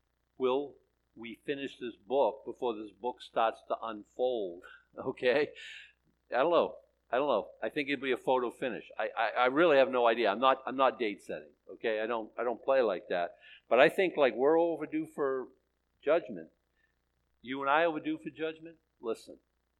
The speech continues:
Our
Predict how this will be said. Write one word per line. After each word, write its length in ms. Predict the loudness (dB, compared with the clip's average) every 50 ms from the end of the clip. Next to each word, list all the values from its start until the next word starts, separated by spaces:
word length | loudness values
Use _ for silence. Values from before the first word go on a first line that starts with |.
| _ _ _ _ _ _ _ _ _ _ _ _ _ _ _ _ _ _ _ _ _ _ _ _ _ _ _ _ _ _ _ _ _ _ _ _ _ _ _ _ _ _ _ _ _ _ _ _ _ _ _ _ _ _ _ _ _ _ _ _ -2
Our 180 | 0 0 0